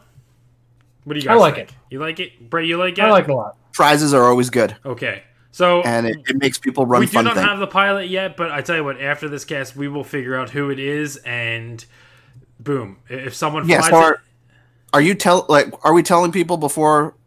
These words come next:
Speaker 3: they fly it?
Speaker 1: No,
Speaker 3: Like, so
Speaker 1: you have
Speaker 3: they
Speaker 1: to figure it out.
Speaker 3: Right, yeah, so we're
Speaker 2: So
Speaker 3: gonna tell you, like, next Saturday what this, or next Sunday what this week's was.
Speaker 2: Yeah,
Speaker 1: Right,
Speaker 2: we'll,
Speaker 1: right.
Speaker 2: we'll say it at the start of our next show.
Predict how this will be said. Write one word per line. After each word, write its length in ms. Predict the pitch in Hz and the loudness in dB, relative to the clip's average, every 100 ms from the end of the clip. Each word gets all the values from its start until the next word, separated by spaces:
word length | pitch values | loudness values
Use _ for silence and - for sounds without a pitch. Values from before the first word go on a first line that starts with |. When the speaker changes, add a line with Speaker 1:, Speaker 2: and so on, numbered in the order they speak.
| _ _ | _ _
Speaker 3:
they 200 | - 131 | -2 -2
fly 360 | - 143 147 202 | 0 2 2 2
it? 140 | 226 156 | 2 2
Speaker 1:
No, 100 | 170 | 4
Speaker 3:
Like, 160 | 139 | 4
so 120 | 127 | 4
Speaker 1:
you 60 | 131 | 2
have 100 | 120 | 2
Speaker 3:
they 60 | 120 | 0
Speaker 1:
to 60 | |
figure 300 | - 170 139 | -2 -2 -2
it 120 | 127 123 | -4 -6
out. 180 | 95 - _ _ _ | -8 -16 _ _ _
Speaker 3:
Right, 240 | 190 185 139 | 2 4 6
yeah, 160 | 147 | 4
so 140 | 131 156 | 4 4
we're 120 | 175 | 6
Speaker 2:
So 60 | |
Speaker 3:
gonna 120 | 190 156 | 6 2
tell 200 | 170 156 | 0 0
you, 320 | 151 139 135 _ _ _ - | 0 -4 -8 _ _ _ -4
like, 200 | 123 147 | -2 0
next 240 | 160 156 | 0 2
Saturday 420 | 175 135 127 123 | 2 2 2 0
what 240 | 120 117 - | 0 -2 0
this, 360 | 147 127 - - | 0 0 -2 0
or 120 | 139 | 0
next 220 | 156 151 | 2 2
Sunday 220 | - 135 120 | 2 2 2
what 160 | 120 | 0
this 200 | 151 131 | -2 -4
week's 180 | 110 90 | -4 -6
was. 320 | - - - - _ _ | -10 -12 -14 -20 _ _
Speaker 2:
Yeah, 180 | 165 - | -2 0
Speaker 1:
Right, 140 | 131 | 0
Speaker 2:
we'll, 60 | 117 | 2
Speaker 1:
right. 60 | 160 | 6
Speaker 2:
we'll 160 | 226 208 | 6 8
say 180 | 233 226 | 6 8
it 60 | |
at 120 | 196 | 6
the 60 | 185 | 4
start 200 | 147 196 | 4 4
of 60 | 170 | 6
our 60 | 160 | 2
next 220 | 147 - | 0 -2
show. 240 | - - | -10 -16